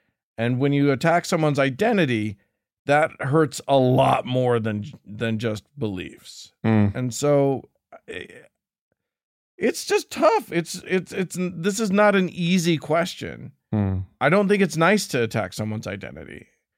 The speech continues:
Speaker 1: So I don't, I tend to be, uh, careful about what, you know,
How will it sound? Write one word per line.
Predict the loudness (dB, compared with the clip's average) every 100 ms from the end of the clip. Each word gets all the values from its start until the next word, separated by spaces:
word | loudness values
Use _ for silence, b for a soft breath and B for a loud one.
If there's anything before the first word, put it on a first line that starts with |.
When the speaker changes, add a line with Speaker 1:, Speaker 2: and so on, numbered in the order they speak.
| _ _
Speaker 1:
So | 0 4 4
I | 4 4
don't, | 4 4
I | 2
tend | 0 0 0 -2 -6
to |
be, | 0 2 2 2 -4 _ _ _ _ _ _ _ _ _ _ _ -4
uh, | 0 2 2 0
careful | 2 2 2 -4 -8 -14 _ _ _ _ _ _
about | -2 2 2
what, | 2 2 2 0
you | -2
know, | -2 -2 -6